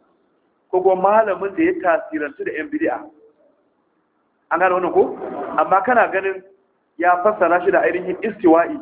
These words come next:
irin fassara na ainihin magabata, to sai ka san cewa lalle wannan tafsiri ne na ahlus sunna wal jama'a. Yana daga cikin hanya mai sauki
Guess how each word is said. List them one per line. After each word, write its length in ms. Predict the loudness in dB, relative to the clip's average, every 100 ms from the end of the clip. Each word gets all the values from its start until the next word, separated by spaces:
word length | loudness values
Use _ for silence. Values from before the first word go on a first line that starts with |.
| -14 _ _ _ -4
irin 200 | -4 0
fassara 420 | 0 4 4 4
na 80 | 0
ainihin 340 | -4 -4 -4 0
magabata, 540 | 0 2 0 0 -4 -6 -18 _ _ -20 _ _ _
to 80 | -6
sai 80 | -2
ka 120 | 0 0
san 120 | 2
cewa 300 | 4 4 4
lalle 300 | 2 2 4
wannan 320 | 4 2 -2
tafsiri 420 | -6 -8 -6 -2 0
ne 80 |
na 160 | 0 2
ahlus 220 | 2 0 -2
sunna 200 | 0 0
wal 140 | 0
jama'a. 360 | -2 -2 -4 -8 -18 _ _ _ _ _ _ _ _ _ _ _ -2
Yana 180 | 2 2
daga 180 | -2 -2
cikin 180 | -2
hanya 300 | 0 0 2
mai 180 | 2 -2 2
sauki 460 | 2 2 -6 -12